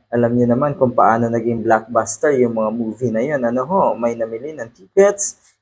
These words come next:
ipinamudmod, at kunwari, ay organic yung mga nanood. Mali. <laughs> Ibig ko rin sabihin dyan, peke po kasi ang tagumpay na kiniklaim nila.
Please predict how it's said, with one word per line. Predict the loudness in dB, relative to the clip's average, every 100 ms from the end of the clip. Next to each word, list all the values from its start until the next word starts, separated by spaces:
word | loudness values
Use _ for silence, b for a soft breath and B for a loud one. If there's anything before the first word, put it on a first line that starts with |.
| -10
ipinamudmod, | 0 2 2 0 0 2 4 6 4 0
at | -4 -2
kunwari, | 0 2 4 4 2 2 -2 _ _ _ _ _ 4
ay | 8
organic | 8 6 0 0 -4 -4
yung | -4 -2
mga | -4 -6
nanood. | -8 -8 -10 -10 _ _ _
Mali. | 0 4 2 0 _ _ _ -4
<laughs> | 0 0 -2 -8 _ _ 0
Ibig | 2 2
ko | 2
rin | 2
sabihin | 2 4 4 4 2
dyan, | 2 0 0 -4
peke | 0 0 0
po | -6 -6 -8
kasi | -6 -4
ang | -4 -4
tagumpay | 0 2 2 0 0 0
na | -4
kiniklaim | -4 -4 -4 -4 -4 -4
nila. | -6 -8